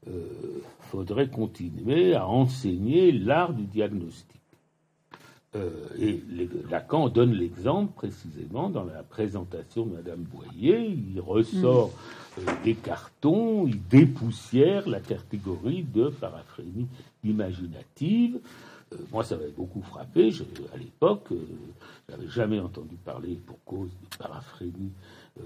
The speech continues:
Speaker 1: imaginative. Je, je suis allé chercher, compulser les livres pour trouver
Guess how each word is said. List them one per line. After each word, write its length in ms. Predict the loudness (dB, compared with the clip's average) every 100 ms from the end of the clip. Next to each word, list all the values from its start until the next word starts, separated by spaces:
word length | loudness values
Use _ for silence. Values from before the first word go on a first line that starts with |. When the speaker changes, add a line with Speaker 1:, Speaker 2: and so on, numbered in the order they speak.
| -12 -8
Speaker 1:
imaginative. 840 | -8 -8 -12 -14 -12 -2 2 2
Je, 160 | 0 -6 -10 -12 -16
je 60 |
suis 180 | -12 -6
allé 200 | -4 -4
chercher, 480 | -6 -12 -8 -2 -2
compulser 720 | -2 -10 -12 -18 -18 -4 -2
les 320 | -2 -6 -8 -6
livres 280 | -4 -6
pour 220 | -10 -14 -20
trouver 460 | -16 -12 0 0